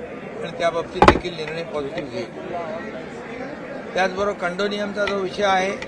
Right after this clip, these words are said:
गेल्या अनेक वर्षापासून लोक राहत आहेत आणि मग अनु-, आई-, अनेक वर्षापासून लोक राहत असताना त्यांना सोयीसुविधा देणं शेवटी हे शासनाची जबाबदारी आहे.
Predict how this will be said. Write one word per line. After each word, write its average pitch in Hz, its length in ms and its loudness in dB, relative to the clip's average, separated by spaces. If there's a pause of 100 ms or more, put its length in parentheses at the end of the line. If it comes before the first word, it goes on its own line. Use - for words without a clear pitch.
(680)
गेल्या 208 240 6
अनेक 226 240 0
वर्षापासून 220 560 2
लोक 226 220 2
राहत 190 300 0
आहेत 185 200 4 (1400)
आणि 220 160 0
मग 247 80 2
अनु-, 190 280 4
आई-, 175 340 2 (100)
अनेक 214 380 0
वर्षापासून 214 680 2
लोक 214 200 0
राहत 202 380 4
असताना 214 380 0
त्यांना 208 260 -2
सोयीसुविधा 214 600 0
देणं 196 300 0 (800)
शेवटी 202 300 0
हे 240 340 6 (840)
शासनाची 220 520 0
जबाबदारी 226 580 2
आहे. 170 360 -4